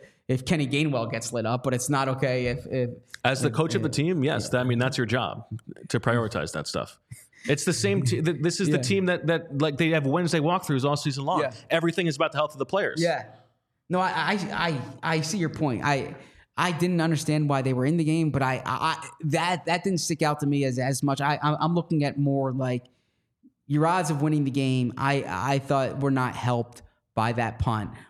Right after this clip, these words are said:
Speaker 1: Overall, on offense, I did not think Jalen Hurts had a, had a good game. Um, I, I thought there were, and, uh, Jamie asked me this in the postgame show, I thought he held on to the ball quite a bit. Um, but, uh,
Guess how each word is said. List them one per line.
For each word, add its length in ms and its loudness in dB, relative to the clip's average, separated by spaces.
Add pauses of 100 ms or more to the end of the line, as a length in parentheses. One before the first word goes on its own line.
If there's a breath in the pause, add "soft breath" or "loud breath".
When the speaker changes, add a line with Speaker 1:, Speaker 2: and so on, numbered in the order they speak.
Speaker 1:
Overall, 680 2
on 200 0
offense, 460 0
I 100 2
did 120 -2
not 160 0
think 140 2
Jalen 260 2
Hurts 200 0
had 140 0
a, 220 0
had 200 0
a 40 -4
good 200 -10
game. 300 -14 (340)
Um, 520 2
I, 180 -2
I 80 -2
thought 580 -2
there 200 0
were, 440 2
and, 600 2
uh, 180 0
Jamie 300 2
asked 180 -2
me 60 -2
this 120 -6
in 60 -2
the 60 -6
postgame 340 -4
show, 140 -4
I 60 -4
thought 260 -4 (200 loud breath)
he 100 2
held 180 4
on 140 4
to 40 2
the 80 0
ball 240 2
quite 180 -2
a 40 -2
bit. 340 -2 (380)
Um, 800 0 (800)
but, 840 0 (140)
uh, 720 0